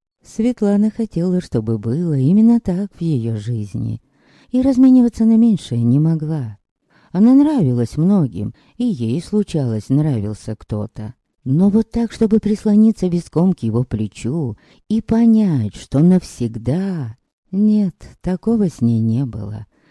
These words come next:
Как только она начинала думать о том, что вот этот человек поселится с ней рядом и будет частью ее жизни, начнет диктовать, что для нее лучше, что надо делать,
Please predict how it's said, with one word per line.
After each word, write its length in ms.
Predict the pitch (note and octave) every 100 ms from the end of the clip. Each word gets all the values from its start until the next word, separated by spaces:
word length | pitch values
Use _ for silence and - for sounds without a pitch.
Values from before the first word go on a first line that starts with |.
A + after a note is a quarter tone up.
| _ _ _
Как 220 | - A#3+
только 340 | - C4+ B3 A#3
она 160 | A3+
начинала 540 | A3+ - G#3+ G#3 G3+ F#3
думать 400 | F3+ C3+ A2 A#2
о 80 |
том, 320 | - D#3+ D#3 A#2
что 240 | - D3
вот 300 | D#3 A#3 - -
этот 340 | G3+ - D3+
человек 540 | - A#2+ A2+ G#2+ A2
поселится 640 | - B2+ - D#3 E3 - A2+
с 140 | -
ней 200 | A#2 A2
рядом 640 | A2 A#2 D#3+ B2+ G#2 G#2 - _ _ _
и 100 | G#3
будет 360 | G#3+ A3+ A3+ -
частью 800 | - F#3+ G3 D#3+ - _ A2+ A2+
ее 400 | G#2+ B2+ B2+ A#2+
жизни, 720 | A#2+ B2 F3+ D#3+ G2+ G2 G2+ _ _ -
начнет 540 | E3 A3 - A#3 C4+
диктовать, 720 | F3+ B2 - A2 A2 C3+ D#3 -
что 240 | - G#3+
для 180 | G3+ C3
нее 260 | A2+ G#2+
лучше, 600 | G#2 G2 C3+ D#3+ - A2
что 200 | A2 -
надо 300 | F3 E3 B2+
делать, 760 | G#2 G#2 G2+ C#3 B2+ G2+ F#2+